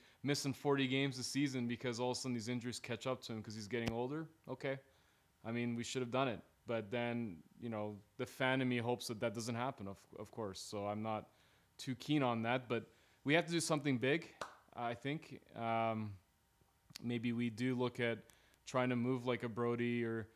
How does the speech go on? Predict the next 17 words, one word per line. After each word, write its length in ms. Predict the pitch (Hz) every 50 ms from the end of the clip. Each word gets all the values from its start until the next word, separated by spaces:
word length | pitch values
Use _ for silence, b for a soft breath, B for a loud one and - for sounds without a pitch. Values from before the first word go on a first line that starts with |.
| b b b b b b _ -
or, 400 | 95 117 113 113 113 113 110 110
uh, 240 | 110 110 110 110
someone, 460 | 107 - - 131 123 120 120 120 120 113
like, 200 | 113 107 104 -
experienced 540 | 113 - - - 127 123 123 123 113 -
in 40 | 123
the 60 | 120
back 340 | 110 95 120 117 117 - -
line 280 | 120 120 120 120 120 120
there 200 | 123 123 123 123
and 100 | 123 117
then 120 | 117 113 110
bring 220 | 101 117 113 117
up 140 | 120 117 -
our 80 | 117
young 220 | 117 120 120 123 123
guys. 420 | 120 127 127 143 156 - - -